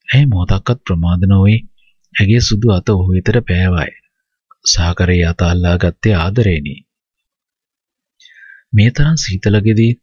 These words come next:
ඔහුගේ අත උණුසුම්ය. ඔහු ඒ උණුසුම් දෑතින් ඇගේ දෑත් පිරිමැද්දේ. ඒ අතේ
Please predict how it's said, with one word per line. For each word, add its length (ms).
ඔහුගේ 300
අත 140
උණුසුම්ය. 640
ඔහු 140
ඒ 180
උණුසුම් 420
දෑතින් 420
ඇගේ 280
දෑත් 240
පිරිමැද්දේ. 720
ඒ 140
අතේ 340